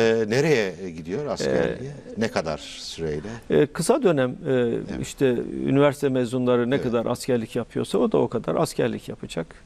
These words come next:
Speaker 2: Evet. Birliği belli mi?
Speaker 1: E,
Speaker 2: Şimdi
Speaker 1: birliği belli ama izin verirseniz söylemeyeyim.
Speaker 2: Öyle mi? Ta,
Speaker 1: Evet,
Speaker 2: doğru.
Speaker 1: evet,
Speaker 2: Tabii ki.
Speaker 1: evet.
Speaker 2: Elbette çok
Speaker 1: Evet,
Speaker 2: haklısınız.
Speaker 1: evet.
Speaker 2: Sormamak bile belki
Speaker 1: Evet.
Speaker 2: gerekirdi.
Speaker 1: Yani Ankara değil, onu söyleyeyim.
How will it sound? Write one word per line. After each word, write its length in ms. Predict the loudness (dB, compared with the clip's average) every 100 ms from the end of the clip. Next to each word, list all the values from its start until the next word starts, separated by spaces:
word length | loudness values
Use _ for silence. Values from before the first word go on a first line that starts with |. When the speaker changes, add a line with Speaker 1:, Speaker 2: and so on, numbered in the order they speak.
| -12 -6
Speaker 2:
Evet. 220 | -6 -6 -14 -6
Birliği 380 | -2 2 2 4
belli 260 | 2 2 -2
mi? 100 | -8 -10
Speaker 1:
E, 40 |
Speaker 2:
Şimdi 240 | -4 -2 4
Speaker 1:
birliği 360 | 4 6 6
belli 220 | 6 4
ama 180 | 4 4
izin 260 | 0 0 0
verirseniz 400 | 0 0 -4 -4
söylemeyeyim. 500 | -4 -2 -2 -4 0
Speaker 2:
Öyle 160 | 2 2
mi? 80 | -2 0
Ta, 160 | 0 2
Speaker 1:
Evet, 100 | 0
Speaker 2:
doğru. 220 | 0 0
Speaker 1:
evet, 240 | -2 -4
Speaker 2:
Tabii 220 | -6 -8
ki. 60 | -6
Speaker 1:
evet. 80 | -6 -2
Speaker 2:
Elbette 400 | -2 -2 -6 -6
çok 200 | -6 -6
Speaker 1:
Evet, 120 | -8
Speaker 2:
haklısınız. 460 | -8 -8 -6 -6 -6
Speaker 1:
evet. 120 | -10 -16 -10
Speaker 2:
Sormamak 540 | 0 2 2 -4 -8
bile 180 | -8 -6
belki 320 | -6 -8 -2
Speaker 1:
Evet. 240 | 0 0 -4
Speaker 2:
gerekirdi. 280 | -10 2 4
Speaker 1:
Yani 140 | 6
Ankara 440 | 4 4 6 6 6
değil, 160 | 2
onu 160 | 0 -2
söyleyeyim. 400 | -4 -4 -2